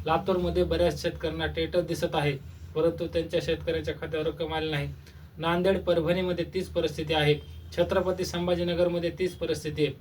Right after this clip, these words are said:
परंतु काही धाराशिव असेल, बीड असेल, अशा काही ठिकाणी आपलं स्टेटस पोस्ट हार्वेस्टचं दिसत असल्यानंतर त्यांच्या खात्यावर रक्कम जमा झालेली आहे. पोस्ट हार्वेस्टचा पीक विमा बऱ्याच शेतकऱ्यांच्या खात्यावर देखील आलेला आहे. मग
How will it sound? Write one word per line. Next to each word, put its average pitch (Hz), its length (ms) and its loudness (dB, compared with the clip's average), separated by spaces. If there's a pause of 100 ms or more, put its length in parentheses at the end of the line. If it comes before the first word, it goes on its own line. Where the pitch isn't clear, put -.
(320)
परंतु 196 340 4
काही 190 240 0
धाराशिव 175 720 0
असेल, 180 380 0 (180)
बीड 185 180 2
असेल, 175 400 2 (400)
अशा 160 240 0
काही 185 260 2
ठिकाणी 175 420 -2 (500)
आपलं 170 300 0
स्टेटस 185 360 0 (180)
पोस्ट 190 260 -2
हार्वेस्टचं 170 400 0
दिसत 170 300 -4
असल्यानंतर 160 500 -4
त्यांच्या 160 400 -2
खात्यावर 156 320 -2
रक्कम 160 280 -4
जमा 156 240 -2
झालेली 156 260 2
आहे. 147 400 0 (260)
पोस्ट 180 240 -2
हार्वेस्टचा 170 520 2
पीक 170 280 -4
विमा 165 200 -4
बऱ्याच 160 320 0
शेतकऱ्यांच्या 156 540 -4
खात्यावर 156 300 -2
देखील 156 320 0
आलेला 156 320 2
आहे. 135 200 -2 (560)
मग 196 300 4